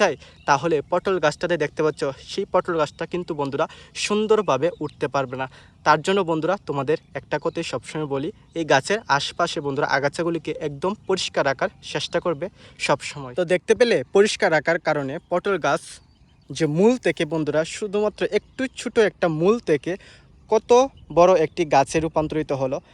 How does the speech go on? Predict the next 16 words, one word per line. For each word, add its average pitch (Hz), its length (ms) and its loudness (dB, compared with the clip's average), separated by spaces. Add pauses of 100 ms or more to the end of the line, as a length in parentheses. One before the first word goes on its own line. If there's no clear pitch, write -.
(220)
দেখতে 160 260 0
পেলে 202 180 4 (480)
একদম 160 220 2 (120)
পরিষ্কার 233 460 4
রাখার 160 280 2
কারণে 160 300 4
বন্ধুরা 143 320 -2
কিন্তু 156 180 -4 (140)
তাড়াতাড়ি 143 420 2
করে 147 120 2 (180)
গাছটা 139 300 2
উঠে 139 200 -4
গেল। 131 100 -4 (180)
তো 170 40 -2 (120)
তোমরা 196 240 2 (280)
চেষ্টা 185 260 0